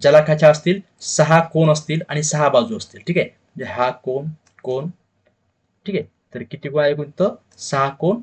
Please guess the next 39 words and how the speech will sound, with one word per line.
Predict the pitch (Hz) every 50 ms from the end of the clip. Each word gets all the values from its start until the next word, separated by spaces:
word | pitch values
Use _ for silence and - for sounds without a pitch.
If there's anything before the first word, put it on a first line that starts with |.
| _ _
आणि | - 135 139 139
सहा | - - - 135 143 139
बाजू | 139 143 143 139 139 127 120 120 117 _ _ _ _ _ _ -
असा | 135 - - 185 175
जो | 170 185
पॉलिगॉन | 175 - 160 151 151 156 151 156 135
आहे, | 117 117
त्याला | 117 117 - 120 127
म्हणतो | 131 131 - - 135
आपण | 135 - 147
षटकोन. | 131 - 135 120 - _ 127 131 170 185 175 _ _ _ _ _ _ _ _ _ _ - _ _ _
षटकोनची | - 156 156 - 160 160 156 165
इथं | 170 160 165
किती | 160 170 160
बाजू, | 160 151 135 135 135 156
किती | 156 160 156 175 175 170 _ _ _ _
ए | 156 156 156
आहे, | 139 131 139 156 - _ _ _ _ _ _
आणि | 139 139 139 127
ही | 131 160
बाजू | 160 160 160 151 151 151 175 180 - - -
आणि | - 151 151
ही | 151 151 156
बाजू | 147 147 131 110 123 127 127 - _ _ _
म्हणजे | - 131 143
समास-, | 139 - - 135 143 147 151 151 - - -
समोरासमोर | - 143 143 143 156 160 160 160 - 143 147 151
बाजू | 147 151 139 135 139
हे | 139 143 143 143
एकमेकाला | 143 - - - 143 131 131 127 131 131 139 165 180 - _ _ _
समांतर | - - - 135 143 147 156 156 143
असतात. | 131 - - 123 120
त्याच्यामधले | - _ _ _ _ 143 135 147 147 143 151 151 156 156
जी | 156 160 160 - -
अंतर | 156 151 151 147 127
आहे, | 127 123
त्याला | 120 - 127 131
म्हणतो | 131 131 131
आपण | 131 - 143